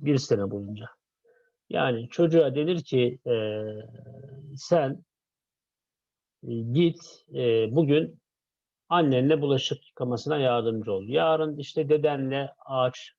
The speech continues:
keserken, odun keserken yardımcı ol. Babana işinde yardımcı ol." Yani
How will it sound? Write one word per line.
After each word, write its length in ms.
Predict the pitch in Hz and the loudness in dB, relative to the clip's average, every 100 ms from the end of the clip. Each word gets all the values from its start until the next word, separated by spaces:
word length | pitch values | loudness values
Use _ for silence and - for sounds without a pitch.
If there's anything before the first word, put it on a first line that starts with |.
| _ | _
keserken, 640 | - 120 - 123 123 120 117 | -10 -6 -2 -2 -2 -6 -4
odun 380 | 120 117 120 113 | -4 -2 -2 -6
keserken 600 | - - 123 120 120 117 | -12 -4 -4 -2 -2 0
yardımcı 540 | 113 110 107 104 107 | 0 0 -4 -6 -4
ol. 160 | 101 101 143 | -4 -4 -6
Babana 380 | 143 135 135 | -2 0 -2
işinde 340 | 131 - 131 127 | -4 -6 -4 0
yardımcı 500 | 123 117 113 113 110 | 0 0 -2 -2 -2
ol." 120 | 104 | -2
Yani 420 | 139 160 131 151 | 0 0 0 -4